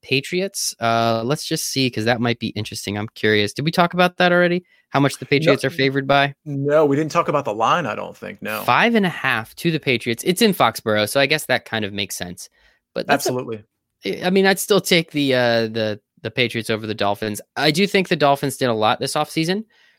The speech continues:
Speaker 1: and I think the Patriots just lost a bunch of players. I don't really think they did anything to replenish, and I'd still take the Patriots over the Dolphins. I don't really think that's a question.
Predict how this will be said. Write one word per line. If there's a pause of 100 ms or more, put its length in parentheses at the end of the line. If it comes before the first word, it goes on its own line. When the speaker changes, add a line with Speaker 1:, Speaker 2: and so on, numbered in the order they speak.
(160)
Speaker 1:
and
I
think
the
Patriots
just
lost
a
bunch
of
players.
I
don't
really
think
they
did
anything
to
replenish, (440)
and
I'd
still
take
the
Patriots
over
the
Dolphins.
I
don't
really
think
that's
a
question.